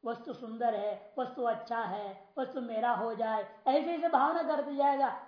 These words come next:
जब वस्तु को सामने देखता, अभी मिला नहीं, न मिल सकेगा शायद, और मिल भी सकता है, लेकिन वो भावना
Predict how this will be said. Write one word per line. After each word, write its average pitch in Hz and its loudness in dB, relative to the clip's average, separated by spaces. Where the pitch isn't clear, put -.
जब 269 -2
वस्तु 269 -4
को 233 -10
सामने 226 -8
देखता, 190 -12
अभी 254 -4
मिला 294 2
नहीं, 330 0
न 262 -2
मिल 311 0
सकेगा 254 0
शायद, 208 -4
और 294 6
मिल 359 2
भी 381 2
सकता - -2
है, - -12
लेकिन 339 6
वो 359 12
भावना 247 4